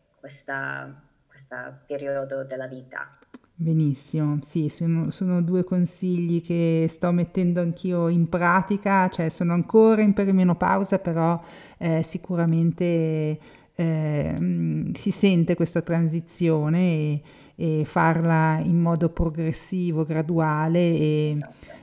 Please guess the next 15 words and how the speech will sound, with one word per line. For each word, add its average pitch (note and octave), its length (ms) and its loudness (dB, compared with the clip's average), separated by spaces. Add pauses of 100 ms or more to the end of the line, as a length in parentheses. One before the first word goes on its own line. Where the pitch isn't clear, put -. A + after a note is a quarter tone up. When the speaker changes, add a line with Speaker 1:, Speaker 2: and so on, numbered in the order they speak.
Speaker 2:
ehm, D3 680 -2
è D#3+ 80 -6
sempre E3 400 -4
molto, D3 680 -6
ceh D3 160 -8
bello D#3+ 480 0
alla D3+ 140 -2
fine, D3+ 300 -4
si, D3+ 300 -6
s-, - 200 -16
mhmm, E3 240 -2
lo E3 100 2
si E3+ 160 -6
vive D3+ 300 -2
bene. C#3+ 380 -4